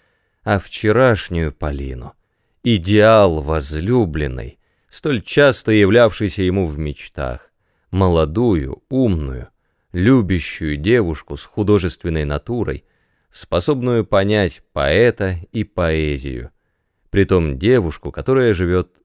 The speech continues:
в роскоши. Словом, Феодору, но только с прекрасной душой, или Полину,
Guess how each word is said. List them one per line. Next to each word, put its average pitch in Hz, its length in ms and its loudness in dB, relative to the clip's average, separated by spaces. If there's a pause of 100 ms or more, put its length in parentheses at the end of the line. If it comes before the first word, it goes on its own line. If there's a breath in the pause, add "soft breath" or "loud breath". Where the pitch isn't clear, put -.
в 73 280 -10
роскоши. 76 640 -6 (1160)
Словом, 143 500 2 (400)
Феодору, 104 960 0 (560)
но 80 160 0
только 135 320 2
с - 160 -6
прекрасной 113 840 2
душой, 73 720 -8 (520)
или 165 260 4
Полину, 80 840 -2